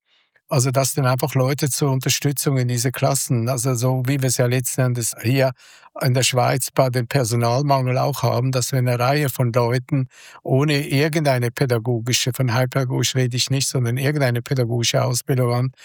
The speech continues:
die dann in diesen Klassen zur Unterstützung der Lehrkraft arbeiten.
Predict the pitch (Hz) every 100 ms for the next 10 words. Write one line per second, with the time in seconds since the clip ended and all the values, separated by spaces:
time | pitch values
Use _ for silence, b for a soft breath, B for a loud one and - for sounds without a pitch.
0 | B B - 131 135 123 123 120 113 127
1 | - 127 117 - 135 127 _ _ _ -
2 | 151 143 139 127 - 143 - 135 120 113
3 | 120 123 131 117 - - 120 120 113 107
4 | 110 - 110